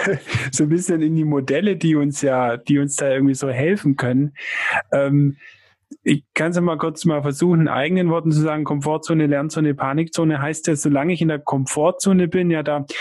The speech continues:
da geht's mir gut, aber da, da lerne ich nicht viel, ja, da mache ich die Dinge, die ich kenn, die ich weiß, das ist so Business as usual. Aber wenn ich so in die Lernzone gehe, dann, dann gehe ich so ein bisschen aus, aus meinem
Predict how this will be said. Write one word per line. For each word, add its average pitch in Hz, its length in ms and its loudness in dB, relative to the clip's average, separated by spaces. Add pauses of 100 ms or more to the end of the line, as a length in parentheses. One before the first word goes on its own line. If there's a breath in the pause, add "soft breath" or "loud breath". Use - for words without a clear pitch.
(180 loud breath)
da 147 100 -2
geht's 156 300 2
mir 151 120 4
gut, 202 400 2 (380 loud breath)
aber 156 320 0
da, 151 240 -4
da 156 140 0
lerne 151 260 0
ich 151 140 -2
nicht 127 180 2
viel, 123 140 2
ja, 123 120 2
da 151 120 -2
mache 135 160 -4
ich 131 100 -10
die 180 160 2
Dinge, 170 240 2
die 139 160 2
ich 127 120 -4
kenn, 180 440 0
die 131 140 6
ich 123 160 -2
weiß, 151 480 -2
das - 180 -2
ist 139 160 -2
so 135 380 -2 (1040 loud breath)
Business 143 420 0
as 139 180 -2
usual. 131 380 2
Aber 113 200 0
wenn 147 120 0
ich 160 100 0
so 170 60 -2
in 156 60 2
die 143 80 2
Lernzone 208 640 2
gehe, 202 460 -2 (300 loud breath)
dann, 156 300 2
dann 147 200 -2
gehe 175 160 2
ich 175 80 0
so 180 60 0
ein 156 80 -2
bisschen 180 280 -2
aus, 143 340 -2
aus 147 280 0
meinem 135 520 0